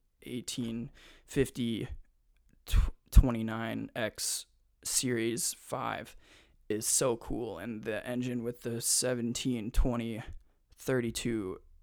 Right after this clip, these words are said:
uh, horsepower engine thing is so, so g-, I, I have no idea about any cars. Somebody asks me what kind of car I have, I say, "I have a Ford Focus,"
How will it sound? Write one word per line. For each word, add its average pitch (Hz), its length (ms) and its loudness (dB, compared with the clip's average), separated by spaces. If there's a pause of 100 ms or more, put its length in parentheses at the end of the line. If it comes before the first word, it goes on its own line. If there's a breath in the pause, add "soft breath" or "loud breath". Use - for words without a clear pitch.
uh, 110 460 -4 (520 soft breath)
horsepower 120 1000 8 (720 loud breath)
engine 135 560 0 (100)
thing 135 460 -4 (360)
is 127 160 0
so, - 400 0 (260)
so - 240 -2
g-, - 60 -10 (280)
I, 147 440 2 (320)
I 127 160 4
have 131 160 4
no 120 220 0
idea 110 460 -4 (300)
about - 280 0
any 117 180 -6
cars. - 340 -8
Somebody 127 300 0
asks - 360 -2
me 117 80 2
what 107 180 -2
kind 110 140 -4
of 107 80 -6
car 113 240 -2
I 123 60 -2
have, 131 360 -2
I 117 100 -6
say, 98 360 -4
"I 127 80 -6
have 117 80 -4
a 110 60 -6
Ford - 280 -6
Focus," - 520 -6